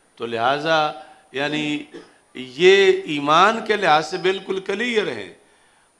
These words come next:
वो मामला जो है उसकी कोई और वजह हो सकती है जिसको तुम मुनाफिकत की दलील बना रहे हो, इनके ईमान में किसी तरह की कोई कमी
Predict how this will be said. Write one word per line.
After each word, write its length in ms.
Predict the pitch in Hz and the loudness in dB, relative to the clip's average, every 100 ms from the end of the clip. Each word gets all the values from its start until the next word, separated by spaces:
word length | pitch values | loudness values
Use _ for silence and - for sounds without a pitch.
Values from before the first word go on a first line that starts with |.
| 120 | _
वो 600 | 165 226 220 214 - - | 2 6 6 4 0 -8
मामला 640 | 143 143 147 160 165 180 170 | -8 0 2 2 2 2 2
जो 160 | 143 | -2
है 560 | 131 131 156 190 - - _ _ _ - | -6 -4 -4 -6 -12 -20 _ _ _ 0
उसकी 340 | 208 208 202 | 0 0 -12
कोई 140 | 190 190 | -8 0
और 220 | 214 226 | 4 4
वजह 220 | 202 175 | 2 0
हो 200 | 147 147 | 0 -2
सकती 380 | 143 143 - 160 | -6 -14 -8 -4
है 120 | 151 | -2
जिसको 400 | 151 170 - 151 | -2 -6 -8 -12
तुम 460 | 151 170 165 147 139 _ _ | -6 -8 -6 -10 -14 _ _
मुनाफिकत 560 | 131 156 165 - 151 - | -2 0 0 -2 -10 -8
की 80 | 147 | -10
दलील 340 | 131 127 139 | -6 -4 -6
बना 280 | 120 117 113 | -6 -4 -4
रहे 240 | 110 104 110 | -4 -4 -6
हो, 280 | 123 - - _ _ _ _ - | -6 -8 -14 _ _ _ _ -4
इनके 500 | 160 175 170 156 156 | -4 -4 -6 -8 -8
ईमान 480 | 147 139 147 175 185 180 | -6 -4 0 0 0 -4
में 300 | 151 143 - | -6 -8 -10
किसी 240 | 151 135 | -12 -12
तरह 300 | 135 139 131 | -10 -6 -6
की 220 | 127 120 | -6 -12
कोई 240 | 113 123 123 | -8 -4 -4
कमी 400 | 120 117 120 | -6 -6 -4